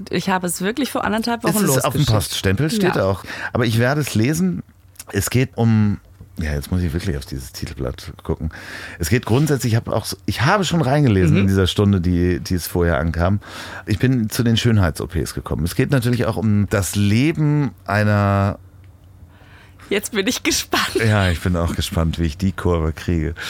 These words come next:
Speaker 2: Ähm,
Speaker 1: Jetzt kommt wieder sowas mit im, mit beiden Beinen im Leben stehen.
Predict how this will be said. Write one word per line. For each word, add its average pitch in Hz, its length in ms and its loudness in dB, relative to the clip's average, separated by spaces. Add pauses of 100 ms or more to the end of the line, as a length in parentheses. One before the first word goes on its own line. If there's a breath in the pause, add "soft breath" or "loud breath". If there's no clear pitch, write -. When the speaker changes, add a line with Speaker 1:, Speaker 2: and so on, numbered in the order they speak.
(440 loud breath)
Speaker 2:
Ähm, 95 400 4
Speaker 1:
Jetzt 78 160 -2
kommt 208 260 -2
wieder 202 200 0
sowas 185 380 -2
mit 180 220 -4
im, 165 260 0 (320 loud breath)
mit 180 260 -2
beiden 220 680 2
Beinen 208 600 2
im 175 200 2
Leben 208 560 0
stehen. 214 800 0